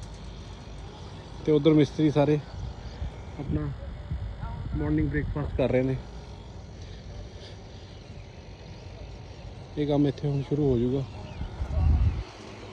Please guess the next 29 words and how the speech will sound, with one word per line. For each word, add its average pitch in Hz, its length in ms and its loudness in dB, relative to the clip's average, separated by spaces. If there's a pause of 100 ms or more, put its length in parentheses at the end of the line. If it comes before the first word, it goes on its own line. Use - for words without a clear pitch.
(2500)
ਇਹ 170 80 12
ਜ਼ਿੰਦਗੀ 175 420 10
'ਚ 180 80 0
ਪਹਿਲੀ 185 300 10
ਵਾਰ 190 160 12
ਆਪਾਂ 175 220 8
ਕਰਵਾ 151 240 10
ਰਹੇ 180 140 10
ਹਾਂ। 190 80 8
ਅੱਜ 170 120 6
ਕੱਲ੍ਹ 180 180 8
ਟ੍ਰੈਂਡ 165 280 6
ਚੱਲ 156 240 8
ਪਿਆ 165 260 4 (1000)
ਵੀ 180 60 8
ਥੱਲੇ 175 380 10
ਹੀ 185 120 10
ਲੈਂਟਰ 175 360 8
ਪਵਾ 160 260 12
ਲਓ 165 220 12 (1200)
ਤੇ 160 80 8
ਜਿਹੜਾ 170 200 12
ਕੰਮ 165 320 12
ਹੈ 160 60 8 (300)
ਉਹ - 60 6
ਛੇਤੀ 165 320 4
ਹੋ 151 120 2
ਜਾਂਦਾ 120 240 0
ਹੈ। 123 60 -6